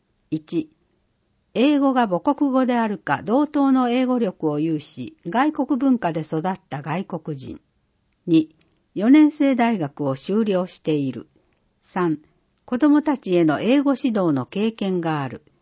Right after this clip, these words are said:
教員経験を含む。四、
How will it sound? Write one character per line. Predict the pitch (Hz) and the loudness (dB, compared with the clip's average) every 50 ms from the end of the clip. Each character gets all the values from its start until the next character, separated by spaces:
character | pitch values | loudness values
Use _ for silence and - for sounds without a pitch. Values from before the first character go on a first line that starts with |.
| _ _ _ _ | _ _ _ _
教 | - 269 277 285 294 | -4 -2 0 2 2
員 | 285 277 254 240 | 4 2 2 2
経 | - 262 247 240 233 | 0 0 0 0 0
験 | - 156 139 135 131 | -2 -2 -2 -2 -4
を | 123 | -4
含 | 120 - - - - 147 131 | -6 -10 -14 -8 -6 -4 -4
む。 | 113 - _ _ _ _ _ _ _ _ _ _ _ _ _ _ _ _ _ _ _ - | -4 -6 _ _ _ _ _ _ _ _ _ _ _ _ _ _ _ _ _ _ _ -4
四、 | - 233 220 175 143 151 | 0 0 0 0 -2 -8